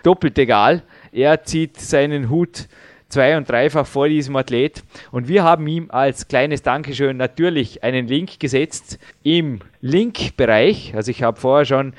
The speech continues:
den Podcast fünfundsiebzig vom Thomas Holzer erwähnt. Wenn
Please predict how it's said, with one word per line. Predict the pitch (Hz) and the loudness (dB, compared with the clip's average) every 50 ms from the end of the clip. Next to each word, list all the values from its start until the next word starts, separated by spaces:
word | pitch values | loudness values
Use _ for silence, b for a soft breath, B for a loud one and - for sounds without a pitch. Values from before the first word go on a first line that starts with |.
| B B B | B B B
den | 131 123 | -12 -4
Podcast | - 147 147 - 139 123 - | -4 -4 -2 -2 -4 -6 -4
fünfundsiebzig | - 156 170 175 165 151 165 170 - - 175 160 - | -4 -6 -6 -4 -4 -2 -4 -4 -4 -4 -4 -4 -2
vom | - 143 131 135 131 | -2 -4 -4 -4 -2
Thomas | 131 131 135 135 120 113 | -4 -2 -2 -4 -4 -2
Holzer | 120 143 160 - - 160 | -2 -2 -2 -2 0 2
erwähnt. | 147 135 135 139 151 165 - - B B B B B B B B B B | 2 2 2 0 -2 -4 -8 -14 B B B B B B B B B B
Wenn | 123 127 160 175 185 180 165 139 117 104 | 0 4 4 4 4 2 0 -4 -6 -6